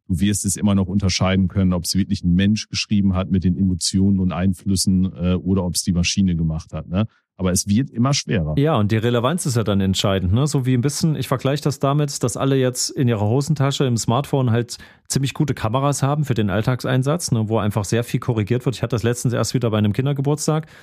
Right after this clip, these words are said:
Speaker 2: Ähm, du wolltest schnell ein paar Schnappschüsse machen. Ich habe ja noch so eine Systemkamera, eigentlich zum Filmen, aber die halt auch schöne, gute, normale Fotos macht. Habe meine Spiegelreflex erst vor kurzem verkauft, nach vielen Jahren,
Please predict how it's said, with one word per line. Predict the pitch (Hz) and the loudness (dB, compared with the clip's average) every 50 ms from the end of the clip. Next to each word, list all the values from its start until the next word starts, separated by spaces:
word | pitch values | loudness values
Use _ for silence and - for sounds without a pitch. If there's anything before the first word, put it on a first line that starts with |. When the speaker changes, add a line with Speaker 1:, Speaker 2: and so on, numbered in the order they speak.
| - - _ _ _ - | -20 -20 _ _ _ 0
Speaker 2:
Ähm, | - 117 113 | 0 0 2
du | 110 104 | 0 0
wolltest | 113 127 143 - - | 0 0 0 -2 0
schnell | 135 131 | 0 0
ein | 131 - | 0 0
paar | - 127 | 0 0
Schnappschüsse | 117 - 127 120 - - - 160 147 - | 0 0 -2 -2 -2 -2 -2 -2 0 0
machen. | 151 139 147 156 160 170 156 131 | 0 0 0 0 0 0 0 0
Ich | 117 - | 0 -2
habe | - - | -2 -2
ja | 127 | 0
noch | 120 113 - | 0 0 0
so | 123 | 0
eine | 117 110 101 | 0 0 0
Systemkamera, | 95 104 - - - 123 143 160 - 147 147 147 147 139 147 160 180 214 208 185 | 0 -2 -2 -2 -2 -2 -2 0 -2 0 0 0 0 0 0 0 0 -2 -2 -2
eigentlich | 123 120 113 117 - - | -2 0 0 0 0 -2
zum | - 92 | -4 -4
Filmen, | 85 - 123 131 147 156 | -2 0 0 0 0 0
aber | 131 110 104 | 0 0 0
die | 104 107 | 0 0
halt | 101 104 - | 0 0 -2
auch | 95 95 | -4 -4
schöne, | - - 117 113 113 107 | -2 -2 0 0 0 0
gute, | - 123 120 113 113 | 0 0 0 0 2
normale | 101 98 95 92 101 120 117 | 2 2 2 2 2 0 0
Fotos | - 143 135 135 - 135 | 0 0 0 0 0 0
macht. | 135 135 - - - - - - _ | -2 -2 -4 -8 -20 -20 -20 -14 _
Habe | - 120 120 127 | -4 -2 0 2
meine | 127 123 123 117 | 2 2 2 2
Spiegelreflex | - - - 180 180 180 156 135 135 120 - 147 143 - - | 0 0 -2 0 0 0 0 0 0 0 0 -2 -2 -2 -2
erst | 127 131 - - | -4 -4 -4 -2
vor | - 131 107 | -4 -4 -4
kurzem | - 156 160 - - - 143 135 - - | -2 -2 -4 -2 -2 -2 -2 -4 -4 -6
verkauft, | - - 120 - - 117 131 151 - - | -6 -6 -4 -2 -2 -2 -2 -2 -4 -2
nach | - 120 104 | -2 -2 -2
vielen | - - 147 147 139 127 | 0 -2 0 0 2 2
Jahren, | 120 113 113 117 123 139 175 - | 2 2 2 2 2 2 0 -2